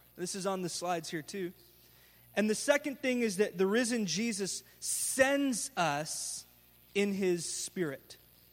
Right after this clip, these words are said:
Let me show you in John chapter twenty, if you're turned there with me. It's gonna be on the screen. We're gonna pick up the story from last week in verse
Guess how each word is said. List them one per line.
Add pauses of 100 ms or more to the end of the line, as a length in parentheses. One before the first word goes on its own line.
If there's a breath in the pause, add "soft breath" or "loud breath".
(760)
Let
me
show
you
in
John
chapter
twenty,
if
you're
turned
there
with
me.
It's
gonna
be
on
the
screen. (380 loud breath)
We're
gonna
pick
up
the
story
from
last
week (720 loud breath)
in
verse